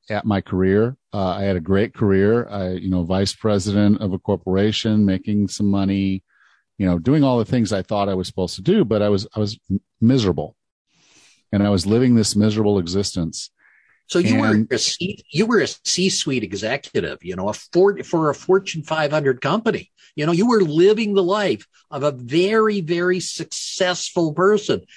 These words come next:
Speaker 2: at least by the terms that you had defined it at that time.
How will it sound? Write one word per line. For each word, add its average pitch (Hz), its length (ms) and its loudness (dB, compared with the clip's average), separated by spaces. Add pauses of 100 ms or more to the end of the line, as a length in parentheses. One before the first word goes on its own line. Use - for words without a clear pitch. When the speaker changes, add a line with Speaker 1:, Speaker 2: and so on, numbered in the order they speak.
Speaker 2:
at 143 120 -2
least 185 280 0
by 170 140 0
the 156 120 -2
terms 165 580 0
that 156 180 -4
you 160 140 2
had 143 220 0
defined 131 460 -4
it 127 120 -2
at 120 160 -4
that 151 240 -2
time. 78 180 -6